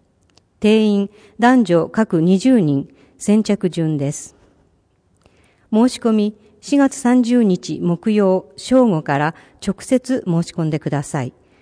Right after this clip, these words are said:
電話申し込みはできません。特典、入館料三百円、エアロビクス等の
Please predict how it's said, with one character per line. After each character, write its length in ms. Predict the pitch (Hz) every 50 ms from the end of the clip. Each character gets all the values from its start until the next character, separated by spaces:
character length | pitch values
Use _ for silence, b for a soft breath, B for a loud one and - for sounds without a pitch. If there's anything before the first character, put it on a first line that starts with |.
| b b b -
電 160 | 202 226 240
話 100 | 247 247
申 220 | 233 233 220 220 214
し 60 | - -
込 120 | - 190
み 120 | 196 202
は 100 | 226 254
で 120 | 190 165 156
き 100 | - 156
ま 160 | 147 143 143
せ 240 | - - 147 135 131
ん。 100 | 156 - _ _ _ _ _ _ _ _ _ _ _ _ _ _ _ _ _ _ _ _ _ _ _
特 240 | - - 202 - -
典、 320 | - 233 226 214 214 214 - b b b b b -
入 200 | 240 262 285 262
館 300 | - 285 269 262 240 208
料 240 | 180 165 156 156
三 300 | - - 220 226 240 233
百 320 | 220 220 214 214 - 202 175
円、 240 | 147 139 143 156 _ _ b b b b b b b b b b
エ 100 | 202 226
ア 60 | 254
ロ 140 | 269 285 277
ビ 140 | 240 294 285
ク 60 | - -
ス 120 | - -
等 240 | - 214 190 180 165
の 260 | 147 143 139 165 180